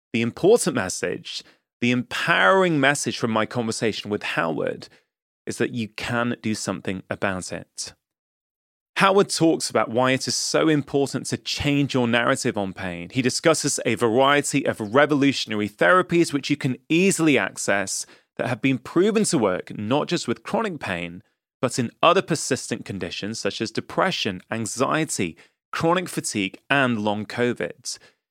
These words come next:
We discuss the role that healthcare practitioners can play in these conditions through listening and empathy. And we also chat about the role of posture, cultural differences in the pain experience,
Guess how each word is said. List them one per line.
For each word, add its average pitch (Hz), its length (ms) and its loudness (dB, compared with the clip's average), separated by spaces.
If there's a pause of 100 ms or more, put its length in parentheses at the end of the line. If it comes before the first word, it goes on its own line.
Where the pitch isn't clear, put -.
(240)
We 120 80 0
discuss 131 400 2
the 123 120 0
role 113 320 4
that - 160 0
healthcare 160 580 0
practitioners 151 640 -4
can 117 160 -6
play 120 400 2
in 196 240 2
these 175 220 4
conditions 120 600 0 (120)
through 170 400 2
listening 123 500 0
and 98 220 -6
empathy. 113 640 -2 (500)
And 113 80 0
we 131 100 2
also 196 340 4
chat 113 380 -2
about 104 180 -2
the 107 60 0
role 107 220 0
of - 140 -4
posture, - 680 -8 (480)
cultural 175 500 2
differences 139 640 0
in 113 80 -4
the 107 60 -2
pain 113 280 -4
experience, 123 1040 -4